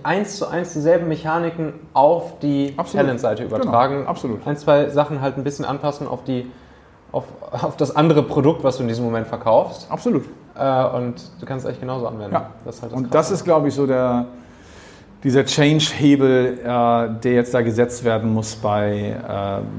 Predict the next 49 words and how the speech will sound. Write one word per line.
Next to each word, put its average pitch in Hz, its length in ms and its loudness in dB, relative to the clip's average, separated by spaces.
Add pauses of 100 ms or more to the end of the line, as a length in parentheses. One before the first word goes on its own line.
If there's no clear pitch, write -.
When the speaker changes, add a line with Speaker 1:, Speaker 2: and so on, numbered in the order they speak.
(140)
Speaker 2:
bei 101 160 0
den 98 300 -6
größeren 110 480 2
etablierten 117 560 -2
Unternehmen 107 480 2
sowieso. 104 640 2 (100)
Ähm, 123 520 2 (480)
die, 110 220 2
die 117 200 -6
kleineren 127 380 2
und 110 100 0
Startups, 123 680 -4
äh, 110 360 -2 (120)
die 104 320 -2
auch - 160 -6
hier 127 140 0
diesem 120 160 2
Podcast 120 440 -4
zuhören, 120 360 0
glaub 110 240 6
ich, 107 160 -2 (580)
äh, 107 260 -2
bei 117 180 2
denen 143 180 4
ist - 260 -8 (280)
aus 131 180 -2
meiner 135 160 4
Sicht 135 140 4
ja 135 60 4
noch 127 100 0
die 117 80 -2
Chance 123 320 -2
da, 123 180 4
gar 120 160 4
nicht 131 160 0
erst 123 220 -4
noch 123 80 2
in 120 60 0
diese 117 120 0
Schiene 120 260 -2
reinzukommen 131 720 -4
Speaker 1:
Ja, 117 80 0
Speaker 2:
und, 120 140 0
und 117 60 -6
diesen 113 220 -2
Speaker 1:
stimmt. - 20 -10
Speaker 2:
Fehler 226 220 2
zu - 140 -8
machen. 107 400 -6